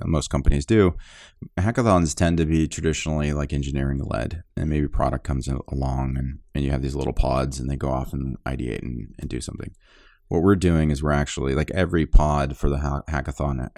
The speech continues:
is required to have a go-to-market participant. And, and so now you're having this ideation phase where you have a C S leader or you have a product marketing or maybe somebody on community or s-, or salesperson, and y-, you're building empathy not only for the customers, but also the process of what it actually takes to build product.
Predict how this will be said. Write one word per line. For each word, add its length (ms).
is 120
required 380
to 80
have 140
a 40
go-to-market 720
participant. 480
And, 220
and 160
so 140
now 180
you're 240
having 300
this 160
ideation 520
phase 400
where 120
you 80
have 100
a 60
C 180
S 180
leader 460
or 160
you 60
have 100
a 60
product 280
marketing 380
or 80
maybe 180
somebody 300
on 80
community 640
or 60
s-, 200
or 120
salesperson, 960
and 200
y-, 160
you're 240
building 380
empathy 260
not 140
only 160
for 160
the 80
customers, 480
but 120
also 220
the 80
process 540
of 100
what 140
it 100
actually 300
takes 400
to 100
build 260
product. 440